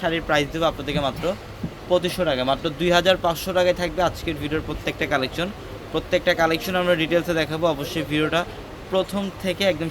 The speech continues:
শেষ পর্যন্ত দেখবেন। এটা নেভি ব্লু টাইপের একটা কালার, all over বডিটার মধ্যে গর্জিয়াস কাজ করা। দেখেন, এগুলো সম্পূর্ণ কপার জরির কাজ করা এবং মিনাকারি সুতার কাজ করা থাকবে। প্রত্যেকটা শাড়ি সুন্দর, এগুলো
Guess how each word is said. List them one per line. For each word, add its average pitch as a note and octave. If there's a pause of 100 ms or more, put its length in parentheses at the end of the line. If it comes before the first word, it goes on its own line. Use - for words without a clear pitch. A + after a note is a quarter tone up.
শেষ F3+
পর্যন্ত D#3
দেখবেন। A2 (240)
এটা C#3+ (140)
নেভি C#3+
ব্লু D#3+
টাইপের C#3
একটা B2
কালার, B2
all D#3+
over F3+
বডিটার C#3+
মধ্যে D#3
গর্জিয়াস B2+
কাজ C#3
করা। A#2
দেখেন, A#2
এগুলো C#3+
সম্পূর্ণ D#3
কপার D3+
জরির D3
কাজ C#3
করা C3 (440)
এবং B2
মিনাকারি D3
সুতার D3
কাজ C3 (120)
করা B2+
থাকবে। A#2+
প্রত্যেকটা D3
শাড়ি D3
সুন্দর, B2+ (540)
এগুলো C#3+